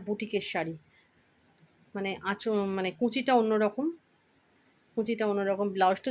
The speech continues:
যদিও এটা এর ব্লাউজ না, আমি ব্লাউজটা দিয়ে পরেছি তাই। আম, কেমন লাগছে বলো শাড়িটা পরে?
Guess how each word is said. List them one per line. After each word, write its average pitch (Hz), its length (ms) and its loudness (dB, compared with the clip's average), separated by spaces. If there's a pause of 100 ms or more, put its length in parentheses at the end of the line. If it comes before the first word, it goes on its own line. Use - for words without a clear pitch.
যদিও 240 240 6
এটা 247 180 4
এর 233 140 4
ব্লাউজ 202 320 6
না, 196 120 2
আমি 202 100 2 (140)
ব্লাউজটা 185 340 -4
দিয়ে 214 180 -4
পরেছি 180 280 -2 (100)
তাই। 180 180 0
আম, - 640 -6 (180)
কেমন 220 220 2 (100)
লাগছে 202 260 0 (140)
বলো 196 140 0 (100)
শাড়িটা 185 240 0 (100)
পরে? 208 160 -2